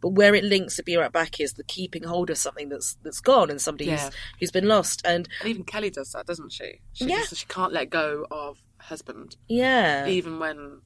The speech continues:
Speaker 2: Yorkie's there and is basically saying, "I'm here to help you." Like,
Speaker 1: To move
Speaker 2: "Just move
Speaker 1: on.
Speaker 2: on." And she still can't, 'cause she's still like,
Speaker 1: Yeah.
Speaker 2: "No, I've got to," it's only at the end. She d-, physically does it.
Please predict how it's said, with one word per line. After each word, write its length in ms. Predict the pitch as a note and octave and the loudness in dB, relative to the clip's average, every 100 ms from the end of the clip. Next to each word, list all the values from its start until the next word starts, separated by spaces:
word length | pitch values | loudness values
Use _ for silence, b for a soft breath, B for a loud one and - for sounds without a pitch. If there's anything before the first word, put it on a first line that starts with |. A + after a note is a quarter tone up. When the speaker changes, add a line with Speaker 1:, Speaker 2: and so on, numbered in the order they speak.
| - | -4
Speaker 2:
Yorkie's 440 | E3+ E3 - D3+ | -2 -2 -6 -12
there 360 | - E3 D#3 D3+ | -8 -6 -6 -10
and 80 | D#3 | -12
is 160 | - | -16
basically 220 | D3 C#3+ E3 | -14 -14 -12
saying, 240 | D#3 D3 | -10 -10
"I'm 100 | E3+ | -12
here 160 | F3+ F3 | -10 -10
to 140 | - | -12
help 260 | D#3 E3 - | -14 -14 -16
you." 120 | D3+ - - | -20 -20 -12
Like, 80 | - | -2
Speaker 1:
To 60 | C#4 | 4
move 200 | C4+ D4+ | 6 10
Speaker 2:
"Just 120 | F4+ | 10
move 100 | A4+ | 10
Speaker 1:
on. 280 | E4+ F3 C#3+ | 8 8 6
Speaker 2:
on." 300 | G#3 F#3+ G#3 | 4 2 -4
And 80 | G#3+ b b b - | -8 b b b -10
she 100 | F#3 | -6
still 220 | - G3+ | -2 -2
can't, 460 | F#3+ F#3+ D3 - | 0 -2 -2 -12
'cause 120 | - E3 | -14 -10
she's 160 | E3+ | -8
still 140 | - G3+ | -2 0
like, 120 | G3+ | 0
Speaker 1:
Yeah. 140 | F#3 | -2
Speaker 2:
"No, 80 | F3+ | -2
I've 80 | E3 | -4
got 140 | F3+ | -8
to," 100 | F3+ | -8
it's 100 | E3 F#3+ | -10 -8
only 160 | F#3+ | -6
at 60 | E3+ | -6
the 140 | E3+ | -6
end. 240 | D#3 C#3 - - | -6 -10 -18 -20
She 160 | - - | -20 -14
d-, 80 | - - | -12 -8
physically 380 | F3+ - - | -10 -10 -10
does 160 | D3 C3 | -10 -10
it. 160 | B2+ | -12